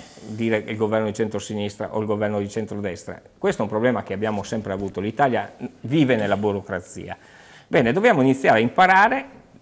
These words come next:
da destra a sinistra, che la burocrazia deve essere snellita. E non è che tu becchi il furbetto mettendo tanti paletti. Il furbetto comunque prima o poi trova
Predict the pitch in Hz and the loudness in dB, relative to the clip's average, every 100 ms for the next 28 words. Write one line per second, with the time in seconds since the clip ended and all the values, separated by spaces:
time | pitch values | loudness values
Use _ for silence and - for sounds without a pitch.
0 | _ 101 95 120 135 - - - - - | _ -12 2 6 6 2 -12 -16 -12 -12
1 | - - 76 78 - 143 202 - - - | -12 -16 -16 -16 0 2 2 -4 -20 -20
2 | _ 175 175 180 190 202 190 165 107 110 | _ 0 4 4 2 0 0 0 0 0
3 | 139 117 101 92 85 92 120 - 92 98 | -2 -2 -6 -8 -8 -4 -6 -4 -6 -6
4 | 107 _ _ 185 185 180 226 208 143 143 | -14 _ _ 0 2 4 4 2 0 0
5 | 127 135 135 131 117 - 123 110 120 131 | 4 4 4 0 0 0 -2 2 4 4
6 | 127 139 113 117 113 123 120 113 113 113 | 2 0 0 0 0 0 2 2 2 0
7 | 110 92 104 87 80 - 87 - 160 160 | -2 0 0 0 -8 -12 -14 -6 -6 0
8 | 185 143 110 110 - 139 135 131 110 104 | 2 2 2 -2 2 2 4 2 -2 -4
9 | 104 98 110 101 - 104 98 | -4 -2 -2 -4 -2 -2 -2